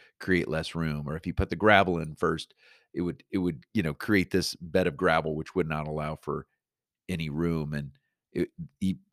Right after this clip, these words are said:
explained that it was critical that this college professor started with the big rocks. He put the big rocks in.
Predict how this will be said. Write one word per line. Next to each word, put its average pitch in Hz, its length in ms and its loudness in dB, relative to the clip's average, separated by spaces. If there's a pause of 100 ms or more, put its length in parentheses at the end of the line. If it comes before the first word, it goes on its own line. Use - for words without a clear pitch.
explained 117 560 2
that 80 80 2
it 76 60 2
was - 120 -4
critical 131 420 2
that 76 200 -4
this - 340 -2
college 78 380 0
professor 78 420 -2
started 98 480 2
with 80 220 -4
the - 80 -4
big 80 200 0
rocks. 87 440 -2
He 85 80 -4
put - 180 -4
the - 60 -8
big 95 240 0
rocks 85 420 2
in. 98 320 2